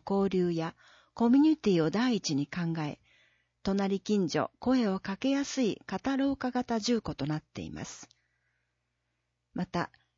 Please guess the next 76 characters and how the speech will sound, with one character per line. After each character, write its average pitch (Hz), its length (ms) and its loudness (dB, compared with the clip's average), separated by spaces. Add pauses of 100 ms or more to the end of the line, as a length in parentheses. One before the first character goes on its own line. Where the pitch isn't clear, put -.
平 285 240 4
和 285 100 0
記 262 160 2
念 269 180 6
館 233 220 0
前 226 260 0
に 160 140 0
は、 - 200 -4 (200)
地 302 220 2
域 170 240 0
を 160 140 -2
超 196 120 0
え 190 80 0
て - 340 0
人 - 260 2
々 220 260 0
と 175 220 -4
交 262 220 2
流 269 180 2
が 233 140 0
深 226 260 -2
ま 240 140 0
る 185 100 -2
場 160 120 -6
と 151 140 -8
し - 120 -8
て、 123 260 -8 (340)
焼 208 320 0
肉 285 260 2
も 262 160 4
で 226 120 2
き - 140 -4
る 160 220 -2
コ 175 140 -4
ミ 240 100 4
ュ 269 40 6
ニ 285 120 2
テ 285 140 -2
ィ 269 120 2
広 240 200 4
場 131 100 -2
と - 120 -6
な 147 120 -2
っ - 40 -10
て - 200 -14
い - 80 -12
ま - 120 -14
す。 - 280 -20 (1500)
地 - 100 -4
区 311 160 2
内 226 240 4
を - 160 0
案 262 200 6
内 269 160 4
し - 100 -2
て 170 120 -2
い 170 60 -2
た 165 120 -4
だ 170 140 -6
き、 - 260 -12 (400)
昔 208 420 0
の 220 160 2
劣 226 340 0
悪 285 220 0
な 262 160 2
環 247 280 2
境 233 220 4
は 220 140 0
想 277 240 2
像 262 240 4
で 202 140 0
き 247 100 0
ま 262 140 2
せ 254 180 0
ん 175 100 -2
が、 160 160 -8